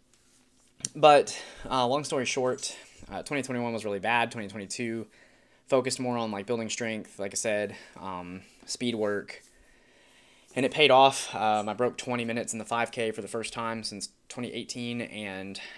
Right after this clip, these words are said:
I, um, ran a five fifteen mile in December, which I hadn't run faster than, like, five fifty, so that just re-, that really just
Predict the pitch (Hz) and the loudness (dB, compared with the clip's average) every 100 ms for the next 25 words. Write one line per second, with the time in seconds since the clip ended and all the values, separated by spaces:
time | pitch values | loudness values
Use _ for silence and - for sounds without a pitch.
0 | - 104 104 104 104 101 104 - - - | -14 -6 -4 -2 -4 -4 -6 -10 -18 -20
1 | - - 95 90 87 90 - - 135 123 | -20 -10 -6 -6 -8 -14 -16 -4 -2 0
2 | 127 131 123 - 120 101 117 98 90 95 | 2 0 -2 -6 -6 -4 -4 -4 -6 -8
3 | 117 95 90 90 - - 107 120 98 104 | -6 -6 -6 -6 -6 -4 -4 -4 -4 -8
4 | 101 98 98 - 95 90 - 90 90 104 | -6 -4 -6 -6 -12 -12 -8 -8 -6 -10
5 | 80 90 - 101 107 95 110 - 113 104 | -10 -10 -6 -6 -6 -10 -12 -10 -8 -4
6 | 131 113 90 85 | -4 -4 -4 -8